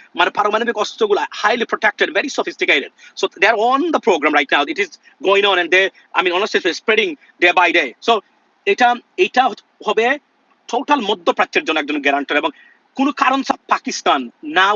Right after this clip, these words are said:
one of the best, they are in a best position right now, কোনো কারণ ছাড়াই, মানে কোনো কিছু না করেই ওই অর্থে পাকিস্তান নাম্বার ওয়ান, সবাই পাকিস্তানের দিকে এবং পাকিস্তান হচ্ছে এখানে। এবং আমি আজকে আপনাদেরকে বলে দেই,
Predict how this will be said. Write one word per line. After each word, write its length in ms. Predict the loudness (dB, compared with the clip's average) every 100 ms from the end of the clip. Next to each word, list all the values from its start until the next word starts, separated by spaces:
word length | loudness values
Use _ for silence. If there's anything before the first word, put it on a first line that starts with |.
| 2
one 100 | 0
of 60 | -2
the 80 | 0 0
best, 240 | 0 -2 -12 _ _ _ -20 _ -20 0
they 120 | 0 4 2
are 100 | 2 0
in 60 |
a 80 | 0 0
best 180 | -2 -2 -4
position 280 | -4 -2 -4 -6
right 140 | -6
now, 80 | -8
কোনো 200 | -8 -4
কারণ 220 | 0 0
ছাড়াই, 260 | 0 -2 -4 _ _ _ -8
মানে 100 | -4
কোনো 140 | -2 -2
কিছু 180 | -2 0
না 120 | 2
করেই 260 | 2 0 -4 _ _ 2
ওই 120 | 2
অর্থে 280 | 2 -4 -10 _ _ _
পাকিস্তান 360 | -4 0 0 2
নাম্বার 240 | 2 0
ওয়ান, 100 | -2
সবাই 300 | 0 2 2
পাকিস্তানের 360 | 2 -2 -2 -4
দিকে 160 | -2 -4 -4 -6
এবং 120 | -2 -2
পাকিস্তান 420 | -4 -4 -2 -2
হচ্ছে 200 | -2 -4
এখানে। 240 | 0 0 -2 -10 -6
এবং 180 | -2 0
আমি 120 | 0
আজকে 220 | 0 0
আপনাদেরকে 300 | -2 -2 -2
বলে 200 | -2 0
দেই, 160 | 0